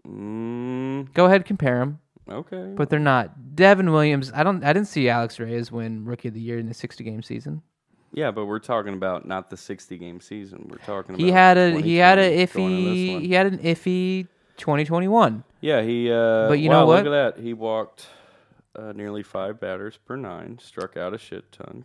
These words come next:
Speaker 1: kinda like Reyes. I mean, he's a little bit better than Reyes, I would say, definitely, but, like,
Speaker 2: And he's a Saint Louis boy.
Speaker 1: He's got a super high whip. I don't know, Nick. I don't think that's a good one.
Speaker 2: Uh,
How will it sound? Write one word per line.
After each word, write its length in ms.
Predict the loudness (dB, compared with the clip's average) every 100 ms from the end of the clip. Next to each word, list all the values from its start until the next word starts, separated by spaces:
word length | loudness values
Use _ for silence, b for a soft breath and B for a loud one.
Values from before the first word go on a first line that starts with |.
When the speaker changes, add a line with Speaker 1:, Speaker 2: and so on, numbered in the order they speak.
| -18
Speaker 1:
kinda 240 | -18 -16
like 100 | -18 -20 _
Reyes. 760 | -20 -16 -16 -18 -20 -20 _ _ _ _ _ -12
I 40 |
mean, 120 | -8 -8
he's 80 | -4
a 40 |
little 140 | -4
bit 160 | -2 -4
better 260 | -4 -4 -6
than 100 | -8
Reyes, 320 | -10 -12 -14
I 40 |
would 120 | -18
say, 200 | -16 -16
definitely, 540 | -12 -12 -12 -14 -14 -14
but, 240 | -16 -16
like, 180 | -14 -16 -16 -4
Speaker 2:
And 180 | 0
he's 120 | 0 0
a 80 |
Saint 240 | -2 -4 -2
Louis 240 | -2 -4
boy. 460 | -6 -14 -12 -14 -18 _ _ _ _ -20
Speaker 1:
He's 160 | -16 -12
got 200 | -10 -10
a 80 |
super 400 | -12 -14 -10 -10
high 180 | -8 -8
whip. 320 | -8 -8 -10 -12
I 160 | -8 -6
don't 160 | -6 -8
know, 160 | -10
Nick. 260 | -10 -12 -10
I 80 | -10
don't 140 | -10
think 140 | -12 -14
that's 180 | -16
a 40 | -14
good 160 | -14
one. 220 | -12 -12 -8
Speaker 2:
Uh, 120 | -8